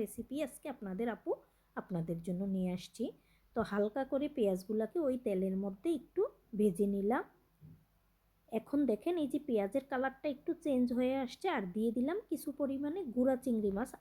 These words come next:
আরও ছোট ছোট গুঁড়া চিংড়ি মাছও আপনারা অ্যাড করতে পারবেন। তো আমার কাছে এই ধরনের চিংড়ি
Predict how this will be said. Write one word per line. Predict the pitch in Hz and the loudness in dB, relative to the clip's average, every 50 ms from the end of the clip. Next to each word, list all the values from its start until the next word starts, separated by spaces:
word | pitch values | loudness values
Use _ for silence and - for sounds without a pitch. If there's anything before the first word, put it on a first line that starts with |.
| - 226 | -4 -2
আরও | 226 220 294 294 - | 0 0 -2 -2 -2
ছোট | - 247 240 254 247 247 | -4 -2 -2 -2 -2 -4
ছোট | 262 254 - 311 262 | -6 -6 -4 -4 -4
গুঁড়া | 247 262 262 254 254 | -2 -2 -2 -2 -2
চিংড়ি | - 254 254 247 254 254 | 0 0 2 2 2 2
মাছও | 254 247 247 - 247 | 0 -2 -2 -6 -8
আপনারা | 247 - 202 196 214 247 | -6 -6 -6 -4 -2 -2
অ্যাড | 220 196 196 - - | -2 -2 -4 -8 -10
করতে | - 185 185 - 196 185 - | -10 -10 -8 -10 -10 -8 -6
পারবেন। | 185 175 170 185 202 262 440 - - _ _ _ _ _ _ _ _ _ _ - | -8 -6 -4 -2 -2 -2 -4 -6 -12 _ _ _ _ _ _ _ _ _ _ -6
তো | 220 196 196 | -4 -4 -4
আমার | 196 196 190 190 190 - | -4 -4 -4 -4 -4 -6
কাছে | 214 - - 339 - - 220 | -6 -4 -4 -6 -2 2 2
এই | 214 196 190 | 2 4 2
ধরনের | 196 190 196 196 214 226 - - | 0 0 0 0 0 -2 -2 -4
চিংড়ি | - 247 240 240 247 | -2 0 2 2 4